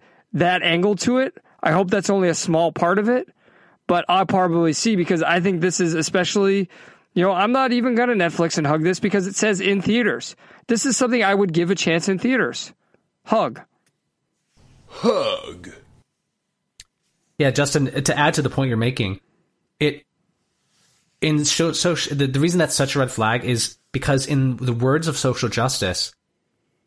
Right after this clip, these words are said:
Speaker 3: I, as a non-Syrian, cannot take inspiration from this story. I'm not allowed to, right? Just like you're not, if you're white, you're not supposed to go see Black Panther on opening weekend. You're supposed to buy tickets for black families to go see,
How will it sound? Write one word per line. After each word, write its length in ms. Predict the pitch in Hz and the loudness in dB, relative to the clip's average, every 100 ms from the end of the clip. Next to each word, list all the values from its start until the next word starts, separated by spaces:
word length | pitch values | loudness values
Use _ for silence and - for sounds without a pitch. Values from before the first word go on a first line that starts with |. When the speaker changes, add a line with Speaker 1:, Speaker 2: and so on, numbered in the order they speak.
| _ | _
Speaker 3:
I, 380 | 135 156 170 175 | 0 2 2 0
as 320 | 143 135 131 127 | 0 0 0 0
a 120 | 117 | 0
non-Syrian, 680 | 113 120 143 - 117 107 107 | 2 0 0 0 0 0 -2
cannot 460 | 123 113 127 156 - | -2 0 -2 -2 -4
take 200 | 110 104 | -4 -4
inspiration 540 | 95 - 95 - 95 | -6 -4 -6 -6 -12
from 160 | - 90 | -14 -12
this 120 | - | -10
story. 360 | - - - - _ - | -10 -12 -14 -18 _ -4
I'm 80 | |
not 140 | 123 131 | -2 0
allowed 320 | 110 139 135 | 0 0 -2
to, 140 | - - _ _ _ _ _ _ | -8 -10 _ _ _ _ _ _
right? 320 | 113 131 170 - _ _ | -2 -2 -4 -12 _ _
Just 160 | - 123 | -4 0
like 160 | 127 127 | 0 0
you're 100 | 120 | 0
not, 240 | 123 120 | 0 0
if 80 | - | -2
you're 160 | 117 | -4
white, 280 | 107 117 131 | -2 0 0
you're 100 | 117 | -2
not 180 | 113 - | -4 -4
supposed 260 | - 120 - | -4 -4 -4
to 40 | |
go 60 | 107 | -4
see 180 | - 107 | -4 -4
Black 320 | 98 104 - | -4 -6 -4
Panther 300 | 117 127 98 | -6 -2 -2
on 80 | 92 | -4
opening 260 | - 98 | -6 -8
weekend. 240 | 95 - 95 | -8 -8 -10
You're 40 | |
supposed 220 | - 104 | -8 -10
to 60 | 101 | -8
buy 240 | 101 101 | -4 -4
tickets 340 | 101 131 110 - | -4 -4 -6 -6
for 120 | 104 | -6
black 280 | 92 95 - | -4 -6 -4
families 420 | 107 98 85 - | -4 -4 -6 -10
to 80 | - | -8
go 80 | 92 | -8
see, 300 | - 98 | -8 -10